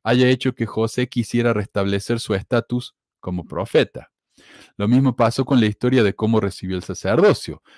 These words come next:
No fue hasta que la iglesia pasó por una crisis en mil ochocientos treinta y cuatro que José empezó a decir que antes de la fundación de la iglesia, en mil ochocientos treinta, él y Oliver habían recibido el sacerdocio de manos de Pedro, Santiago y Juan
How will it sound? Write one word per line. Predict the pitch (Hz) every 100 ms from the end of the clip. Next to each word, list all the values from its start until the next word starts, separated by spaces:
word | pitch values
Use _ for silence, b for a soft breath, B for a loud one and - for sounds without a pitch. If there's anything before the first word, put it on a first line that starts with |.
| b
No | 117 127
fue | - 135
hasta | 131 107
que | -
la | 98
iglesia | 98 117 123 110
pasó | 95 95 120
por | - 101
una | 104 90
crisis | - 185 127 110 110 _ _ _
en | 95
mil | 104 110
ochocientos | 107 98 - 104 104
treinta | - 92 90
y | 92
cuatro | - 151 - 127 b b b
que | - 120
José | 120 117 -
empezó | 151 143 120 131
a |
decir | 123 113 - 123
que | - 107
antes | 147 196 196 139
de |
la | 120
fundación | 110 131 117 104 - 135
de | 127
la |
iglesia, | 104 120 135 101 113 120 b b b b
en | 98
mil | 110 110
ochocientos | 110 98
treinta, | - 151 117 120 127 _ _ _
él | 151 180
y | 160
Oliver | 156 196 147 127 131 -
habían | 117 127 131
recibido | 123 113 107 120
el |
sacerdocio | 120 107 - 101 110 127 151 135
de |
manos | 101 95 113 127
de | 92 76 73 - _
Pedro, | 92 92 95
Santiago | - 78 - 85
y | 82
Juan | - 120